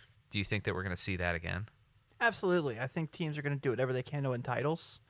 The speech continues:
Speaker 2: So, we, you know, we've heard many of times you talk about Anthony Davis, and that's probably the next to be this. You know, Paul George, we thought that was gonna be the case. We thought it'd be one year at O K C.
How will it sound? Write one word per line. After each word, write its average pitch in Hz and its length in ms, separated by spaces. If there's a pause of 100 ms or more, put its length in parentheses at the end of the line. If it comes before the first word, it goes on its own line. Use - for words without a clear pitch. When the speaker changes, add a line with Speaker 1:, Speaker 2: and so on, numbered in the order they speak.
(480)
Speaker 2:
So, 127 560 (680)
we, 156 160
you 156 60
know, 123 140
we've 139 240
heard 147 240
many 135 240
of 127 80
times 127 380
you 127 60
talk 123 180
about 127 160
Anthony 123 280
Davis, 113 400
and 139 80
that's 123 140
probably 123 300
the 127 100
next 127 340
to - 60
be 123 140
this. 120 360 (480)
You 135 80
know, 123 80
Paul 143 260
George, 135 360
we 135 100
thought 123 280
that 120 120
was 117 140
gonna 147 200
be 135 80
the 120 100
case. 120 300
We 139 60
thought 131 100
it'd 123 100
be 127 60
one 127 240
year 123 180
at 113 60
O 120 40
K 123 220
C. 123 440